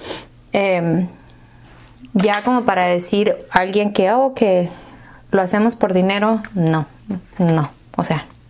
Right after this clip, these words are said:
no. Era más lo que yo gastaba, chicas, que lo que ganaba. De verdad, de verdad se los digo. Creo que las personas que tenemos canales así pequeñitos, vivir de esto, chicas, no lo creo. Eh, creo que más que nada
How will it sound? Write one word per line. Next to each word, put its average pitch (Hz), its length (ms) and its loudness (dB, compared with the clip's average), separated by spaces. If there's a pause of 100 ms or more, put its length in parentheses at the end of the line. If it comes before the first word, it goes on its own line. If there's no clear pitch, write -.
no. 160 180 2 (680)
Era 226 260 2
más 233 280 -2
lo 262 140 0
que 240 100 2
yo 180 120 2
gastaba, 202 460 0
chicas, 277 440 -2
que - 140 -2
lo 175 100 2
que 160 140 -2
ganaba. 156 500 -2
De 180 220 0
verdad, 175 360 2
de 196 120 0
verdad 175 260 2
se 190 140 -2
los 175 160 0
digo. 180 260 2 (480)
Creo 269 140 2
que 359 100 0
las 370 140 0
personas 220 360 0
que 269 100 0
tenemos 190 360 0
canales 185 420 0
así 190 180 0
pequeñitos, 190 800 0 (140)
vivir 185 480 4
de 240 180 0
esto, 214 240 -2
chicas, 240 440 -2
no 180 240 4
lo 175 160 0
creo. 180 420 0 (440)
Eh, 196 280 2
creo 208 160 0
que 254 100 0
más 208 180 -2
que 220 100 0
nada 202 540 0